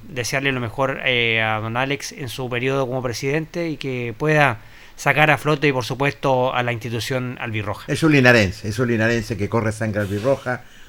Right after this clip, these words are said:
Speaker 2: toma este desafío con muchas ganas, es cierto, con mucha fuerza, y, y se nota en sus palabras que quiere reencantar a la gente, hacer un trabajo como corresponde,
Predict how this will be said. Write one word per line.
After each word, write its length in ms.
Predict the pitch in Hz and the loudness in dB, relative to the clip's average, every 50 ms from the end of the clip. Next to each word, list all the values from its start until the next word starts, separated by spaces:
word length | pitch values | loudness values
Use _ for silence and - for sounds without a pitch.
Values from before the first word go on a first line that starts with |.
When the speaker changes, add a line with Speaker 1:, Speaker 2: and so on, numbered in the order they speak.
| - - | -20 4
Speaker 2:
toma 220 | - 139 143 139 135 | 8 8 10 10 8
este 180 | 107 - - 113 | 4 4 2 4
desafío 580 | 117 107 - - 113 104 - 135 135 127 113 | 4 4 4 0 -2 0 2 4 4 4 4
con 120 | - 113 113 | 4 2 4
muchas 400 | 131 175 202 - - 147 131 107 | 6 6 4 6 4 0 0 2
ganas, 320 | 110 107 95 87 82 76 - - - - - - - - - - - | 2 0 0 0 -2 -8 -12 -16 -20 -20 -20 -20 -20 -20 -20 -18 -12
es 100 | - 107 | -10 -4
cierto, 360 | - 131 131 127 107 - 123 - | 2 4 4 4 4 0 0 0
con 120 | 120 117 | 2 2
mucha 280 | 123 139 139 - 135 110 | 2 2 2 0 -2 -2
fuerza, 540 | - - 139 135 135 - - 139 139 - - - - - - - - - - - - - | 2 2 4 4 2 0 0 -2 -2 -2 -8 -16 -20 -20 -20 -20 -20 -20 -20 -20 -16 -6
y, 960 | - 127 127 127 123 123 120 120 117 117 113 113 113 110 107 104 104 92 90 - - | 0 4 6 6 8 8 8 8 8 8 8 8 8 8 6 6 2 0 -4 -6 -6
y 80 | 123 | -6
se 160 | 107 - 123 117 | -2 0 2 4
nota 360 | 135 135 - 110 95 87 85 - | 4 4 4 2 0 -2 -2 -6
en 320 | - 110 110 101 98 90 | -6 -4 -2 -2 -2 0
sus 160 | - 123 113 | 0 -2 -2
palabras 500 | - - 107 113 117 120 123 120 123 113 | 0 2 4 4 6 6 6 4 2 0
que 160 | 107 - 104 | -2 -6 -6
quiere 240 | 92 107 110 110 113 | -2 0 2 2 2
reencantar 640 | 95 98 110 101 92 - 104 101 95 101 - 117 117 | 4 4 2 2 2 0 0 -2 -2 0 0 0 0
a 60 | 113 | 0
la 80 | 107 104 | 0 -2
gente, 520 | 107 107 113 113 113 110 - 117 113 104 - - - - - - | -2 -2 -2 -2 -4 -4 -2 -4 -4 -4 -6 -12 -20 -20 -10 -8
hacer 300 | 92 92 - - 127 117 | -6 -2 2 2 4 4
un 100 | 117 107 | 4 2
trabajo 400 | 107 113 107 113 117 95 110 110 | 4 4 6 6 4 2 0 -2
como 180 | 110 110 101 90 | 0 0 0 2
corresponde, 680 | 104 104 98 101 104 - 127 120 120 110 117 117 101 | 2 0 0 0 0 0 0 2 2 2 2 2 0